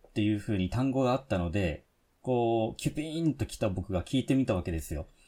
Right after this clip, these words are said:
そしたらまあ、「あ、やっぱりエイチエイチケービーのことをなんか気になってるって言っとるじゃん」と思って、予想当たったと思って、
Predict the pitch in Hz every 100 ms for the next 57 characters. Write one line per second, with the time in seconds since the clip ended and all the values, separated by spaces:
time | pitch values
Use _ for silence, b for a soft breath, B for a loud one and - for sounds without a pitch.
0 | b b - 151 - 156 135 139 120 92
1 | - 151 170 156 156 - 170 135 147 156
2 | 170 165 - 160 156 165 156 135 127 135
3 | 117 123 139 113 - 151 151 151 170 143
4 | 131 - 127 110 160 139 113 107 101 95
5 | - 95 90 87 - 95 98 107 147 156
6 | 98 - 147 - - 160 156 - 143 139
7 | 143 143 - 147 117 -